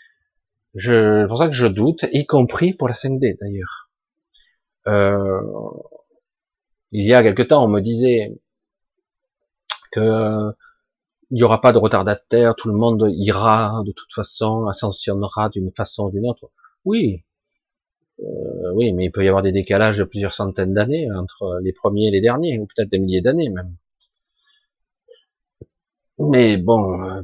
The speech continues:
pour l'instant, euh, je, je, je ne vois pas, par rapport au fil d'attente de ces pauvres bêtes qui vont à l'abattoir et qui obéissent,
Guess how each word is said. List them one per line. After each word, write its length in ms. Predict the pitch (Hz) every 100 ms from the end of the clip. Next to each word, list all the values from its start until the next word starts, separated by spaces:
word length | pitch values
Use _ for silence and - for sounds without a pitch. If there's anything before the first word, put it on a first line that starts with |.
| -
pour 200 | - 107
l'instant, 840 | 95 90 - - - 170 165 117
euh, 300 | 98 92 85 85 82 _ _
je, 120 | -
je, 220 | - - 80 - _ _ _ _ _ _ _ _ _
je 160 | 92 104
ne 120 | 98
vois 320 | 90 98 95
pas, 420 | 143 143 127 113 117 107 _ _ _ _ _ _
par 120 | 98
rapport 320 | 104 - 113
au 80 | 101
fil 480 | - - - 139 107
d'attente 520 | 101 - 127 117 -
de 200 | 95 101
ces 500 | 92 - 101 90 82 _ _ _ _ _ _ _ _ _ _ _
pauvres 340 | 95 90 92
bêtes 360 | 90 147 - 101 87 80 - _ - _ _ -
qui 140 | 95
vont 140 | 92 95
à 80 |
l'abattoir 1000 | 90 85 87 - 143 123 110 - - - _ _ _ _
et 80 | 104
qui 160 | - 95
obéissent, 720 | 87 101 147 - - -